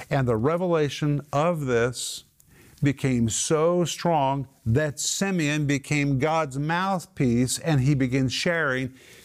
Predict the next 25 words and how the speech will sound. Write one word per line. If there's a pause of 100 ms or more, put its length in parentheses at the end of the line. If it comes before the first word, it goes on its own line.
his
God-given
conviction
with
others.
And
everyone
in
Jerusalem
generally
knew (360)
that
Simeon
believed (360)
he
would
not
leave
the
world (480)
until
he
saw
the
Messiah.